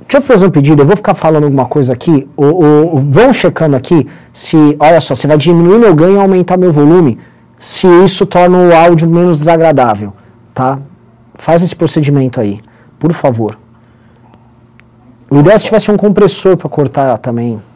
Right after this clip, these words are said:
Vamos ver, vamos ver, vamos ver. A pessoa falou, "Ai, vazou o que eu falei." Eu acho que vazou, eu falei com o volume aberto, né? Não tem problema nenhum, tô.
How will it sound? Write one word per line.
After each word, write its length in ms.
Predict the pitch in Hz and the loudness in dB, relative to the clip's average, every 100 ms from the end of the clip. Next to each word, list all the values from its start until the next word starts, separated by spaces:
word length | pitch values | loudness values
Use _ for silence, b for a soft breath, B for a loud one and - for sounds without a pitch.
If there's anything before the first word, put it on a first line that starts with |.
| b b b b b b _ _ _ _ _ _ _ _ - | b b b b b b _ _ _ _ _ _ _ _ -10
Vamos 300 | 110 135 131 | -4 -2 -2
ver, 320 | 131 143 180 | 0 0 0
vamos 260 | 165 156 143 | 0 -2 -2
ver, 160 | 135 139 | -2 -2
vamos 260 | 135 131 | -2 -4
ver. 320 | 120 131 170 202 | -4 -2 -2 -6
A 200 | - - | -10 -4
pessoa 200 | 175 175 | -2 -2
falou, 160 | 175 240 | 0 2
"Ai, 200 | - 190 | 2 2
vazou 260 | 202 196 | 2 2
o 40 | 214 | 2
que 60 | |
eu 40 | 185 | 2
falei." 160 | 226 | 2
Eu 40 | 302 | 2
acho 80 | - | 0
que 60 | |
vazou, 220 | 226 165 | 0 2
eu 60 | 180 | 2
falei 240 | 147 170 190 | 2 0 0
com 140 | 202 | -2
o 40 | 185 | 0
volume 300 | 175 165 170 | 0 0 0
aberto, 360 | 123 143 - | -2 -4 -6
né? 100 | 104 | -6
Não 100 | 127 | -6
tem 100 | 104 | -6
problema 320 | 113 170 143 147 | -6 -2 -2 -2
nenhum, 280 | 117 139 113 | -2 -2 -4
tô. 220 | 120 | -6